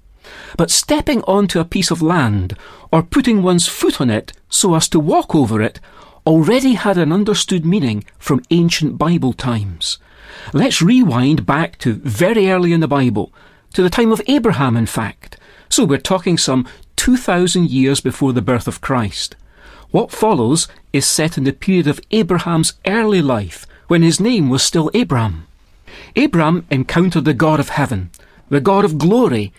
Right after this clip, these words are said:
when he was a city dweller. Yes,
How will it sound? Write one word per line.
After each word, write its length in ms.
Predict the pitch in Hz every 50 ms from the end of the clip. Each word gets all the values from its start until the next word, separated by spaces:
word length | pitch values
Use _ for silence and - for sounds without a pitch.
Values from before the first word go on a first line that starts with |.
| _ _ _ _ _ _
when 140 | - 151 147
he 80 | 151 170
was 160 | 160 156 -
a 60 | 170
city 340 | 170 - - - - - 165
dweller. 460 | - 113 117 113 110 107 113 - - _ _ _ _ _ _ _ _ -
Yes, 480 | 117 110 117 123 143 170 - - -